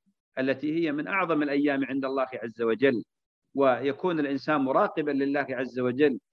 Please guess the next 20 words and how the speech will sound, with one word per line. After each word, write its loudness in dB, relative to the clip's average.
فيما 2
يبديه 0
وفيما -2
يخفيه 0
وفيما -2
يعلنه 0
وفيما -2
يسره، 0
والحمد -2
لله 0
الحلال 0
كثير -2
ولله 0
الحمد، -4
فليس -2
المسلم 0
بحاجة 2
إلى 0
أن 2
يلجأ 0